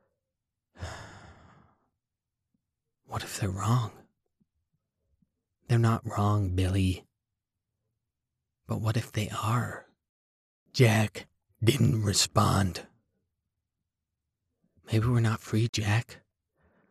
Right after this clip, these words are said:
because the dollar's not free. And how much does a dollar cost? God, I don't know if anyone knows anymore.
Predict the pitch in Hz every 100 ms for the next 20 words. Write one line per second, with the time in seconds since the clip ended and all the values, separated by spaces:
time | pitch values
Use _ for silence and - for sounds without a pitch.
0 | _ _ - 117 104 98 113 110 110 98
1 | - 92 95 - 101 92 - _ _ _
2 | _ _ - - - - 110 123 139 123
3 | 139 - 113 104 95 95 98 90 - 95
4 | 92 - - - _ _ _ _ _ _
5 | _ - 95 85 - - _ _ _ _
6 | _ _ _ _ _ _ - 110 120 113
7 | 104 107 110 107 104 107 101 139 127 98
8 | 95 101 - -